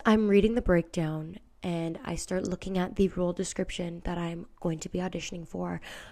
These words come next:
I notice that they are casting for a twenty-five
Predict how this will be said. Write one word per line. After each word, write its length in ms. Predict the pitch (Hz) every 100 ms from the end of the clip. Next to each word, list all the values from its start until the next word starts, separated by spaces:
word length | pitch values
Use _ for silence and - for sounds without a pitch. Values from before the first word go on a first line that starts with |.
| - -
I 220 | 226 254
notice 680 | 262 277 269 185 175 - - -
that 200 | 190 180
they 140 | 196 196
are 140 | 208
casting 540 | 214 208 190 - 190
for 400 | 170 170 160 160 - - - - -
a 220 | 165 160 - -
twenty-five 840 | - 240 269 302 - 185 180 180